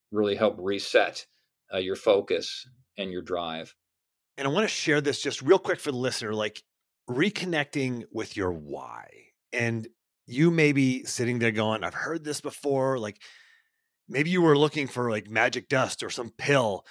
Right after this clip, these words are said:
Speaker 2: that you can take. Well, this is actually it. He actually did this. He had somebody outside of him, a pastor, come and lead him through a set of questions, which is, again, what I mentioned a few minutes ago, like, the productive pause, which is defined as,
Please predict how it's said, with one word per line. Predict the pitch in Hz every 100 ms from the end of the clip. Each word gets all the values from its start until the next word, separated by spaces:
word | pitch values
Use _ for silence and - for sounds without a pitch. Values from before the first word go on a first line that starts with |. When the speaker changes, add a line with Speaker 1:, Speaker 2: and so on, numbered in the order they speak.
| - -
Speaker 2:
that | 113
you | 123 120
can | 123
take. | 104 123 104 127
Well, | 135 127 -
this | 175 185
is | 247 175 -
actually | - - 160 143 -
it. | 175 113
He | 139 -
actually | - 196 - 175 175 117 _ _ -
did | 196 160
this. | 107 - -
He | - 135
had | - 147 202 196 - - _ -
somebody | - 196 143 107 110 135 _ _ _ -
outside | 170 202 202 135
of | 104
him, | 85 95 -
a | -
pastor, | - 180 175 - 95 104 123 _ _ _
come | - 151 170
and | 156 139
lead | 135 202
him | 165 196
through | - - 160 170
a | 127
set | - 139 117
of | -
questions, | - 123 - 85 82
which | 113 135
is, | 165 139 - - _ _ -
again, | 139 165 143 143
what | 131
I | 139
mentioned | 139 147 143
a | 131 120
few | - 127
minutes | 202 175
ago, | 120 120
like, | 117 -
the |
productive | 120 - 120 135 - 127 -
pause, | - 110 73 - -
which | 110 120
is | 98
defined | 113 104 123 143 170
as, | - 113 104 107